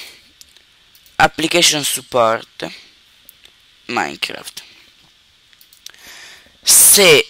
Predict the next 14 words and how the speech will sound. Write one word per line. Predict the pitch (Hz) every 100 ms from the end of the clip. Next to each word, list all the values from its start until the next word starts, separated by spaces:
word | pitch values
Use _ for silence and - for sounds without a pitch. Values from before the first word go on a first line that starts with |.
| - _ _ _ -
state | - 151
usando | 156 165 156 147
Lion | 143 139 131 120 117 113 110 107 - _ _ _ -
o | 135 135 - -
Mountain | 127 123 123 120 131 123
Lion, | 120 113 117 117 135 165 - - _ - - - - - _
cliccate | - 170 - 180 139 123
su | 120 - 151
Vai | 135 135 120 123 147 147 - - _
tenendo | 165 160 147 131 123
premuto | - 156 139 127 131
Alt. | 98 82 80 - 110 110 117 - _ _ _ _ _ _ _ _ _
Adesso | 113 131 - -
io | 107 123 120